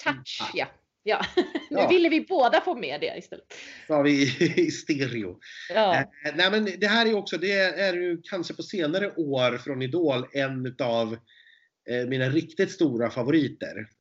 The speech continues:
Speaker 2: eh, från de senaste åren. Och jag vet, jag minns de här fredagsfinalerna man såg henne, att jag bara tänkte framför mig, bara, "Åh, Gud, när hon ska komma med i Mello. Åh, vad härligt det kommer att bli." Eh, verkligen en tjej som har alla förutsättningar att vara riktigt,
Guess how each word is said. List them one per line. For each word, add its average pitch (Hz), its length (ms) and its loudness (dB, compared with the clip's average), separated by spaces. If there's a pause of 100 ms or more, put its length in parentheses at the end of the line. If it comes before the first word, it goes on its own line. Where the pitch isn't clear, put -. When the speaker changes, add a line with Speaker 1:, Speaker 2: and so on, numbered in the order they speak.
(120)
Speaker 2:
eh, 110 560 -2 (120)
från 117 160 0
de 110 100 2
senaste 104 460 -2
åren. 127 420 4
Och 127 60 0
jag 123 140 2
vet, 143 380 2 (380)
jag 139 120 2
minns 160 420 4
de 143 100 0
här 131 100 2
fredagsfinalerna 120 800 -2
man 117 140 -2
såg 139 320 2
henne, 120 160 2
att 113 100 -2
jag 120 120 -2
bara 127 460 0 (540)
tänkte 143 360 2
framför 135 360 -2
mig, 131 120 -4
bara, 123 160 -2
"Åh, 131 180 -8 (140)
Gud, 196 300 2
när 147 80 2
hon 135 140 2
ska 131 140 -6
komma 131 180 -4
med 123 140 -2
i 117 40 0
Mello. 110 340 0 (260)
Åh, 156 240 4
vad 123 80 2
härligt 110 300 0
det 120 100 -2
kommer 107 240 -4
att 101 60 -6
bli." 101 180 -4 (640)
Eh, 123 320 4
verkligen 147 320 0
en 135 60 -2
tjej 131 200 -2
som 127 120 -8
har 127 180 -8
alla 143 280 0
förutsättningar 120 640 -2
att 110 100 -2
vara 117 140 -2
riktigt, 127 440 -6